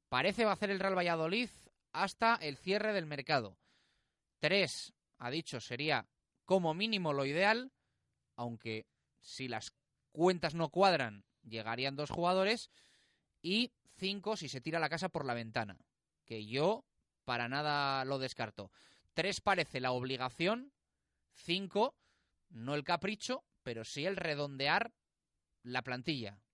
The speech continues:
la guinda, ¿no? Como decía la temporada pasada Miguel Ángel Gómez. Eh, yo creo que dos puestos, o tres, los tenemos claros, evidentemente,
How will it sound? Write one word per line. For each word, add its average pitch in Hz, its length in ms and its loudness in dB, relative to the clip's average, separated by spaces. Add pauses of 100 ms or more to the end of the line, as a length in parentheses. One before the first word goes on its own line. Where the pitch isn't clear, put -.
(300)
la 131 140 0
guinda, 160 300 -2
¿no? 196 140 -2
Como 131 520 -4
decía 156 540 -4 (400)
la 123 160 -4
temporada 139 420 0
pasada 151 800 0 (360)
Miguel 156 300 -2
Ángel 151 260 -2
Gómez. 104 360 -6 (720)
Eh, 117 1080 -4 (920)
yo 120 340 -4
creo 151 260 2
que 151 380 -2 (560)
dos 117 420 -4
puestos, - 720 -4 (280)
o 104 140 -16
tres, 135 380 0
los 101 160 -14
tenemos 120 340 -8
claros, 151 320 -2
evidentemente, 139 760 -4